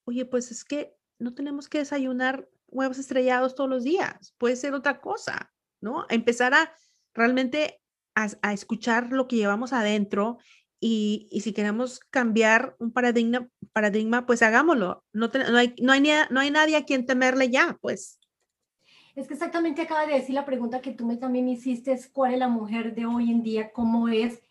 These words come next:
Speaker 2: Es esa, la que dice, "¿Pero por qué yo he estado cocinando el pescado en ese horno toda la vida?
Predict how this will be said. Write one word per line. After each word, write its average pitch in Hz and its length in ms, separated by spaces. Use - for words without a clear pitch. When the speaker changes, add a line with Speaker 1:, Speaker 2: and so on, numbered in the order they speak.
Speaker 2:
Es 226 160
esa, 302 400
la 226 220
que - 160
dice, 233 340
"¿Pero 190 320
por 180 300
qué 349 180
yo 285 100
he 294 40
estado 311 480
cocinando 254 640
el 285 140
pescado 262 760
en 233 180
ese 262 520
horno 311 540
toda 285 320
la 240 120
vida? 254 260